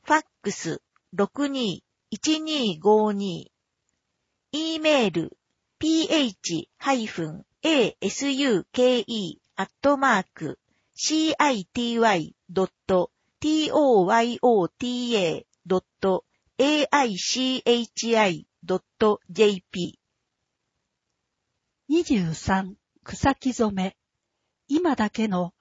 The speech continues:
Speaker 2: 春の若草で染めよう。時、四月二十二日土曜、午前十時から午後三時。ところ、どんぐり工房。定員、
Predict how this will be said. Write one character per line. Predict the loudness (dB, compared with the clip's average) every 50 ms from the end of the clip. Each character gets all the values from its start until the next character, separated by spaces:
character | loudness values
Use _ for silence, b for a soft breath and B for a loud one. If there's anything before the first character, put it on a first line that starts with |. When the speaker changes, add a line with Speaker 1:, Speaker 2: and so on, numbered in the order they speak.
| _ _
Speaker 2:
春 | _ -2 0 0 2 2 0
の | 0 0 0
若 | 0 0 -2 -4 -4
草 | -4 -6 -8 -4 -4 -4 -2
で | -4 -6 -8 -8 _ _
染 | -10 -6 -6 -2 -2 0 0
め | 0
よ | 0 0 0 -2 -4 -8
う。 | _ _ _ _ _ _ _ _ _ _ _ _ _ _ _ _ _ _ _ _ _ _ _ _ _ _ _ -2
時、 | -2 -2 -2 -2 -6 -6 -6 -6 _ _ _ _ _ _
四 | _ -14 -8 -6 0 2
月 | 2 2 2 2 0 0
二 | 0 -2
十 | -2 -2 -2 0 0 0 -2 -4
二 | -2 0 0 0
日 | 0 -2 -6 -8 -8 -8 -8 -10 -10 _ _ _ _
土 | -2 0 0 2
曜、 | 2 2 0 0 -2 _ _ _ _ _ _ _ _ _
午 | 4 4 4 4
前 | 4 0 0 -2 -4
十 | 0 2 2 2 2
時 | 0 -4 -8
か | -6 -4 -4
ら | -2 -2 -4 -6 _ _ _
午 | 2 2 2 4
後 | 2 -4 -4
三 | -4 -4 -4 -6 -6 -8
時。 | -12 -14 -16 -16 _ _ _ _ _ _ _ _ _ _ _ _ _ _ _ _ _
と | -4 -4 -2
こ | 2 4 4 4
ろ、 | 4 2 2 0 -2 _ _ _ _ _ _
ど | 0 4 4 4
ん | 4 2
ぐ | 0 2
り | 0 0 0
工 | 0 2 2 2 2 2
房。 | 0 0 0 0 0 -2 -4 -8 _ _ _ _ _ _ _ _ _ _ _ _ _ _ _ _ _ 0
定 | 2 4 4 4 4
員、 | 2 0 -2 -2 -4 -8 -10 -14